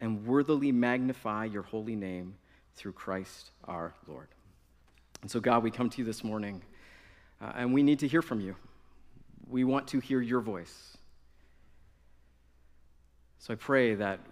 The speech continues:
where there is noise, where there is distraction in our hearts, in our minds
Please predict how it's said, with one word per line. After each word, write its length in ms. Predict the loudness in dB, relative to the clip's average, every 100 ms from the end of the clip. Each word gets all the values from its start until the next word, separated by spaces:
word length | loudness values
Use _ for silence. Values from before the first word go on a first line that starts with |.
| -8
where 160 | -2 0
there 160 | 0
is 100 | -2
noise, 760 | 2 4 4 0 -4 -12 -16 -18 -20 -10
where 160 | -6
there 160 | -4 -6
is 80 | -6
distraction 760 | -12 -12 -2 -2 -2 -6 -6
in 120 | -6 -6
our 80 |
hearts, 400 | -6 -6 -6 -8
in 80 | -8
our 100 | -6
minds 680 | -6 -8 -10 -14 -18 -20